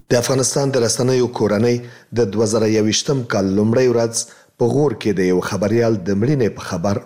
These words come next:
پیل کړه. د خبریالانو د ملاتړ ټولنو د بسم الله عادل پر وژل کېدو د غبرګون په ترڅ کې له خبریالانو غوښتي دي چې د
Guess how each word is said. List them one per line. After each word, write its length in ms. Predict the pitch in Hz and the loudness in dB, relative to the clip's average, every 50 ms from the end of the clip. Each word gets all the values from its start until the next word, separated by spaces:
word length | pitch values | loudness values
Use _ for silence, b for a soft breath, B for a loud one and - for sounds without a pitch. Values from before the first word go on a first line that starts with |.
| - - | -4 -2
پیل 240 | 135 123 101 95 92 - | 0 0 0 0 -2 -2
کړه. 160 | 117 113 110 110 - - - _ _ b b b b b b b b b - | -2 -2 -2 -2 -6 -12 -20 _ _ b b b b b b b b b -6
د 60 | 110 107 | -2 -2
خبریالانو 520 | 120 107 110 104 110 107 107 110 107 110 104 92 | 0 0 2 2 2 2 2 0 0 0 0 0
د 100 | 107 95 95 | 0 0 2
ملاتړ 480 | 95 95 90 - - 117 107 95 - - - | 0 0 0 -2 -2 -2 -2 -2 -4 -4 -2
ټولنو 320 | 107 107 110 123 123 123 123 123 B B B B - 117 | 0 2 2 2 2 0 -2 -4 B B B B -4 -2
د 60 | 113 120 | 0 0
بسم 240 | 113 - - 123 120 | 0 0 0 0 0
الله 320 | 123 131 131 143 - - | 0 2 0 0 -2 -2
عادل 240 | 110 104 113 139 143 135 135 | -2 0 0 0 0 0 0
پر 160 | - 107 98 | -2 0 0
وژل 260 | 98 92 - 101 92 82 - | 0 -2 -2 -4 -4 -2 -4
کېدو 220 | 101 98 107 107 95 85 | -2 0 0 0 0 0
د 100 | 98 87 85 | -4 -6 -6
غبرګون 420 | 87 98 92 87 82 104 98 87 - 107 | -4 -4 -4 -2 0 -2 -2 -2 -2 -4
په 100 | 95 - | -4 0
ترڅ 200 | 131 143 139 - - | 0 0 0 0 -2
کې 500 | - 139 - - - - - - _ - | -2 -2 -4 -6 -18 -20 -20 -18 _ -8
له 80 | 139 - | -4 -2
خبریالانو 580 | - 139 139 135 135 139 135 139 143 139 135 127 113 | -2 0 0 0 0 2 2 2 2 2 0 0 0
غوښتي 320 | 135 135 - - 143 127 123 | -2 -4 -4 -2 -2 0 0
دي 60 | 131 120 123 | 0 0 0
چې 200 | - 135 120 110 | 0 0 0 0
د 100 | 107 101 | -2 -4